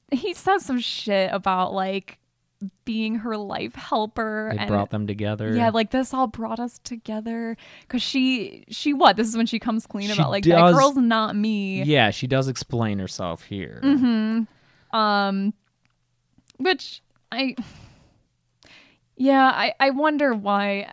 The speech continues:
Speaker 1: I think maybe she just doesn't explain it to anyone else 'cause I think Tinker maybe just seems more involved with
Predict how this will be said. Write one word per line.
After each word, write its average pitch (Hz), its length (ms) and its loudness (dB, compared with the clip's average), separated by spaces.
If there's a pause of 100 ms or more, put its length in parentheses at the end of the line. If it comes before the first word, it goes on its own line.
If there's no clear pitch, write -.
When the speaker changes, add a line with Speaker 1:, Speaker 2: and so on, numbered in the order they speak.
(120)
Speaker 1:
I - 80 -6
think 466 160 -8
maybe 277 320 -2
she 226 200 -8
just 220 180 -12
doesn't 214 420 -6
explain 214 480 -8
it 240 100 -6
to 285 80 -2
anyone 233 300 -6
else 226 240 -6
'cause 208 400 -6
I 214 100 -4
think 214 280 -8
Tinker 208 400 -6
maybe 208 340 -4
just - 260 -8
seems 214 380 -4
more 208 520 -4 (960)
involved 240 840 4
with 277 220 2